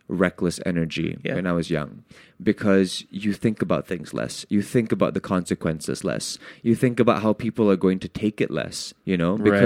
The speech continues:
Speaker 2: Right.
Speaker 1: you have less experience with that, because you haven't been burned as many times by people critiquing or responding
Speaker 2: Yeah.
Speaker 1: or having a say or having an opinion on something, that you just kind of do it because you wanna do it.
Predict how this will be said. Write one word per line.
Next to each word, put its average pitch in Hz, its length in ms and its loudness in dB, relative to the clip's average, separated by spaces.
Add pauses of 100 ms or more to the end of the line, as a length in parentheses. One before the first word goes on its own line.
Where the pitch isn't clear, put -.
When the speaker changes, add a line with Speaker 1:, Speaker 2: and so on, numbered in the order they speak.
Speaker 2:
Right. - 40 -2
Speaker 1:
you 113 80 8
have 110 140 6
less 107 200 2
experience 220 600 0
with 92 140 -4
that, 73 200 -2 (360)
because 113 280 4
you 113 80 6
haven't 113 300 2
been 98 200 2
burned 104 280 6
as 101 140 0
many 95 220 0
times 101 420 -2
by 87 200 2
people 87 720 0
critiquing 92 580 -2
or 82 100 0
responding 101 680 0
Speaker 2:
Yeah. - 60 -6
Speaker 1:
or 82 80 -2
having 92 420 -2
a 85 80 -2
say 135 380 2
or 85 140 2
having 87 300 -2
an 82 200 -2
opinion 160 340 -2
on 85 80 -4
something, 65 480 -12 (320)
that 104 200 2
you 104 100 4
just 95 200 -2
kind 101 280 -2
of 76 280 -8
do 143 200 8
it - 180 2
because 85 380 -6
you 85 80 0
wanna 82 240 -2
do 107 180 4
it. - 160 -2